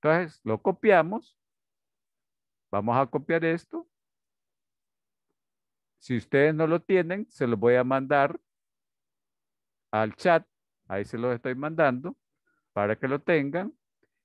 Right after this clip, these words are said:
Y ahora lo voy a pegar en el Notepad. Ah, perdón, que estaba trabajando yo en el otro, en el, o sea, aquí en el Notepad le, yo, le doy archivo nuevo y ahí lo pego.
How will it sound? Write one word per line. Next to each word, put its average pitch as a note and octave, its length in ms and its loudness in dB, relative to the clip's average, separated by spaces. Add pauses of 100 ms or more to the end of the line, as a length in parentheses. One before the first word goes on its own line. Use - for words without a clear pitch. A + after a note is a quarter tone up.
(120)
Y C#3+ 100 2
ahora D#3 300 6
lo D3 100 4
voy C#3 140 4
a C#3+ 100 2
pegar C3 340 2
en A2+ 140 -4
el G2 160 -6
Notepad. G#2 500 -4 (2000)
Ah, C3 220 -2
perdón, A2+ 380 0
que F#2 80 -6
estaba A#2 420 -2 (200)
trabajando G#2 480 -4
yo A2 240 -2
en F#2 100 -8
el F#2 140 -4
otro, F#2 320 -2
en F2 100 -8
el, E2+ 260 -10 (120)
o B2+ 60 -16
sea, E3+ 360 -2
aquí D#3+ 220 -2
en F#3+ 100 0
el G#3+ 140 0
Notepad F#3 440 2 (580)
le, C#3+ 220 2
yo, F3 380 0
le D3 120 -4
doy D#3 280 0
archivo F3 400 -4
nuevo A3 500 2 (680)
y D3+ 100 -2
ahí D#3 160 2
lo C#3 160 -4
pego. - 340 -8